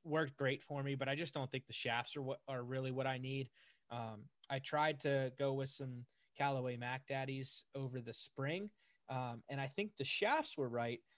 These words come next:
but I just hated the bounce grind on it. Like, I just could not get the, the grind comfortable.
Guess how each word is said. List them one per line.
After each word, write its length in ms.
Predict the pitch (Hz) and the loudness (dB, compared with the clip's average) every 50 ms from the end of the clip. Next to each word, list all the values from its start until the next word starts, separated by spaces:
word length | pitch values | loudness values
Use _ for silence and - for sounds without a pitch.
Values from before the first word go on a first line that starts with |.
| _ _ _ | _ _ _
but 100 | 143 147 | -4 -2
I 100 | 156 180 | -2 -2
just 180 | 170 151 135 - - - - | -2 -4 -6 -6 -8 -4 -2
hated 280 | 170 160 156 151 143 | 0 0 0 0 0
the 80 | 127 123 | -2 -4
bounce 380 | 107 - 120 120 123 123 123 - | -2 -2 -2 0 -2 -4 -6 -8
grind 300 | - 131 110 98 101 101 | -8 -8 -6 -6 -8 -8
on 140 | - 90 85 | -8 -10 -10
it. 80 | - - | -10 -8
Like, 160 | - 127 127 - - | -8 -8 -6 -4 -4
I 80 | 131 127 | -2 -2
just 200 | 135 131 127 - | -2 -4 -6 -4
could 180 | - - 139 123 | -2 -2 0 0
not 260 | 131 127 123 123 - | 0 0 -2 0 -2
get 180 | - 120 - | -4 -4 -2
the, 260 | - 123 120 113 101 - - | -4 -4 -4 -4 -4 -6 -8
the 60 | 123 | -8
grind 520 | 117 - 123 117 117 127 135 131 131 135 139 - | -6 -4 -4 -2 -2 -2 -2 -2 -4 -6 -6 -6
comfortable. 540 | - 147 143 - 160 151 151 165 165 165 | -4 -6 -4 -4 -4 -2 0 0 -2 -2